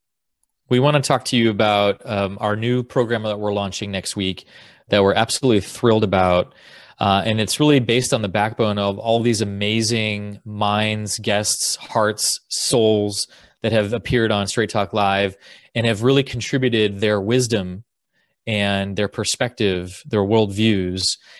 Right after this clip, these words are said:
and their expertise, uh, in really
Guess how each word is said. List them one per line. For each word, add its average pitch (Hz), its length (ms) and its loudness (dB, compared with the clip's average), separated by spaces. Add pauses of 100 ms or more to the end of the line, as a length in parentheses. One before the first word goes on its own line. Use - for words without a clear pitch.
(200)
and 110 120 2
their 107 160 2
expertise, - 1000 -2 (680)
uh, 104 280 2
in 113 180 0
really 120 560 6